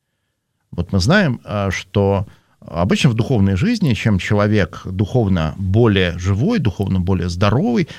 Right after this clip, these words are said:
он отчётливее, тем отчётливее он понимает, что он грешник. А Иисус говорит, как, а, кто-то безгрешный, кто-то обладающий определённым, а, вот, безусловным авторитетом. Там: "Вы слышали, что сказано древним?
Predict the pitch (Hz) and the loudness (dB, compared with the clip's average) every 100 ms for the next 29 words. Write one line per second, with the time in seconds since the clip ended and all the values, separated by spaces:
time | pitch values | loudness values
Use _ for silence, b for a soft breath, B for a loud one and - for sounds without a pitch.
0 | B B - 101 87 - 95 208 208 160 | B B -8 -6 -6 -6 -2 0 2 0
1 | 127 127 131 233 214 151 117 104 107 131 | -2 0 0 0 0 0 0 0 0 0
2 | 107 - 92 104 87 - - - _ _ | -4 -6 -6 -4 -6 -8 -20 -20 _ _
3 | _ - _ _ _ _ _ _ 82 85 | _ -20 _ _ _ _ _ _ -4 -2
4 | 85 226 262 - - 120 95 113 214 233 | -2 -2 -4 -4 -6 -2 2 2 0 -4
5 | - 180 208 - - 131 113 - - 156 | -2 -2 -4 -8 -6 -4 -4 -8 -6 -6
6 | 190 185 170 B B B B 120 123 147 | -2 -2 -2 B B B B 0 0 2
7 | 254 220 170 139 196 180 135 131 160 131 | 2 4 2 0 0 0 2 2 2 0
8 | 104 95 107 120 113 101 90 87 90 95 | -2 -2 0 2 2 0 -4 -6 -6 0
9 | 107 104 123 135 160 147 131 107 - 120 | 0 4 4 4 4 4 4 0 -2 -6
10 | 113 101 - - - 139 156 240 254 - | -4 -6 -10 -16 -14 -6 -4 0 0 2
11 | 143 120 117 107 117 - - - - - | 0 0 -4 -6 -6 -8 -8 -8 -8 -8
12 | - - | -8 -10